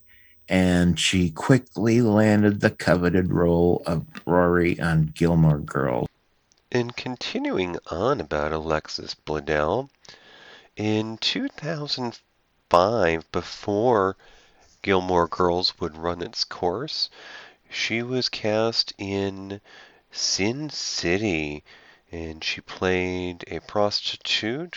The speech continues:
Speaker 2: who was, uh, a consummate professional. She carried a gun and, uh, she kicked butt. <laughs> And, uh, then she also was featured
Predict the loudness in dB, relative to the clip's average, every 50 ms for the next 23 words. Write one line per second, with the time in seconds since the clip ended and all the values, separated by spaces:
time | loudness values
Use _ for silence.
0 | -10 -6 -6 -4 -6 -6 -8 -12 -16 _ _ _ _ _ -20 -20 -20 -20 -20 -20
1 | _ _ _ _ -12 -8 -6 -6 -6 -6 -6 -4 -4 -2 0 0 0 0 0 0
2 | -2 -4 -8 -10 _ _ _ _ _ _ _ _ _ _ -20 -20 -16 -14 -2 4
3 | 4 4 4 4 0 -2 -2 -2 -2 -2 -2 -2 -2 2 6 8 8 8 6 2
4 | -2 0 2 2 2 2 0 -4 -6 -8 -8 -8 -6 -2 0 0 0 0 -2 -6
5 | -4 -2 0 0 0 0 -2 -2 -4 -6 -8 -12 -12 -6 -2 0 0 0 0 -2
6 | -4 -6 -6 0 2 2 2 2 0 -2 4 8 10 12 12 10 8 6 0 -6
7 | -6 -6 -6 -6 -6 -4 -6 -6 -6 _ _ -20 -20 _ _ -16 -12 -10 -10 -8
8 | -8 -8 -10 -10 -10 -12 -12 -14 -14 -16 -18 -20 -12 _ -4 -4 -4 -4 -6 -8
9 | -14 -18 -16 -14 -8 -4 -4 -4 -4 -6 _ _ _ _ _ _ _ _ _ _
10 | _ _ _ _ _ _ _ 4 4 6 4 4 0 -2 -2 0 2 4 6 6
11 | 6 6 6 4 2 0 2 0 -2 -2 -2 -2 0 0 0 0 0 -2 -2 -2
12 | -2 -4 -4 -4 -4 -4 -4 -2 -2 -2 -2 -2 -4 -6 -10 -14